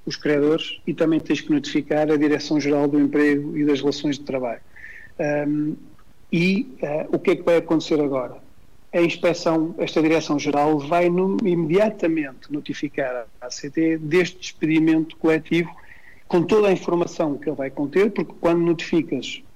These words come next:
os trabalhadores que queres despedir ou homem de despedimento coletivo, também tens que mandar toda a argumentação para esta entidade. E esta entidade o que vai fazer é, automaticamente, remete para, para duas entidades, para a A C T,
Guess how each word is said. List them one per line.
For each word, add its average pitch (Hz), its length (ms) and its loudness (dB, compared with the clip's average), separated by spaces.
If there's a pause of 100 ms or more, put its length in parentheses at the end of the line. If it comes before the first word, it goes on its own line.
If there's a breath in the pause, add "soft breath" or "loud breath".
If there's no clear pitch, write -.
os 170 140 -4
trabalhadores 147 580 2
que - 200 -10
queres 143 260 -2
despedir 151 340 0
ou 135 180 0
homem 139 140 2
de 135 80 -4
despedimento 131 340 -8
coletivo, 151 440 0
também 160 240 0
tens 156 180 2
que - 160 -16
mandar 156 320 4
toda 165 160 2
a 156 60 4
argumentação 147 480 0
para 156 100 2
esta - 160 -4
entidade. 127 420 -8
E 160 60 0
esta 165 160 0
entidade 185 240 2
o 175 60 -6
que - 60 -20
vai 196 100 0
fazer 190 260 2
é, 214 220 0
automaticamente, 180 840 -2 (560 loud breath)
remete 175 540 2
para, - 180 -4
para 175 160 -2
duas 170 220 2
entidades, 151 460 0
para 156 160 -2
a - 20 0
A - 20 -8
C 165 180 0
T, 190 320 2